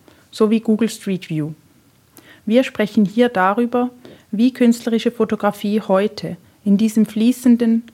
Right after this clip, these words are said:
sich ständig verändernden Zustand aussehen kann. Momentaufnahmen soll also das sein, was der Name verspricht. Eine Aufnahme des Status postfotografischer Praktiken in Basel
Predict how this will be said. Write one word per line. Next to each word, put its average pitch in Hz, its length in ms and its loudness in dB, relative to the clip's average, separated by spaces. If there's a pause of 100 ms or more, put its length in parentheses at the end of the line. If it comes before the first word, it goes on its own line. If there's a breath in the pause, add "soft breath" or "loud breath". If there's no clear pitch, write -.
(160 loud breath)
sich - 240 -6
ständig 220 400 2
verändernden 208 800 0
Zustand 202 720 -4
aussehen 170 560 -4
kann. 147 320 -10 (920)
Momentaufnahmen 247 1040 2
soll 202 240 -2
also 185 280 -2
das 185 320 -2
sein, 202 320 -2 (260 loud breath)
was 202 160 -4
der 208 140 0
Name 185 240 2
verspricht. - 760 -10 (600 soft breath)
Eine 196 260 0
Aufnahme 247 600 2
des 202 280 -6
Status 208 600 -2
postfotografischer 214 1040 -4
Praktiken 226 840 -2
in 202 160 0
Basel 180 520 -2